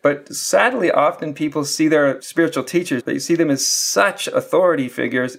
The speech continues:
that they're afraid to let go and take some risk like that,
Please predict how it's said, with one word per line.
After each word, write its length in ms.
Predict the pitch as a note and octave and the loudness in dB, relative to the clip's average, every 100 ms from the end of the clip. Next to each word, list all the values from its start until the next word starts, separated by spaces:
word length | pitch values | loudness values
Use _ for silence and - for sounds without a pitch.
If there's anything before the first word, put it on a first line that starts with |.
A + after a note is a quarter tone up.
| - | -8
that 160 | D3 | -4
they're 220 | C#3+ C#3+ | 2 2
afraid 680 | B2+ - D#3+ G3 G#2+ G2 - - _ _ _ | 2 0 0 2 0 -6 -10 -18 _ _ _
to 120 | - | 2
let 220 | F#3 F3+ | 4 2
go 180 | F3+ E3+ | 2 2
and 120 | E3+ | 2
take 220 | D#3+ E3 E3 | 0 -2 0
some 200 | E3 D#3 | -2 0
risk 320 | G#3+ G#3+ - | -2 -4 -6
like 240 | - - | -6 -6
that, 300 | - - - | -8 -10 -12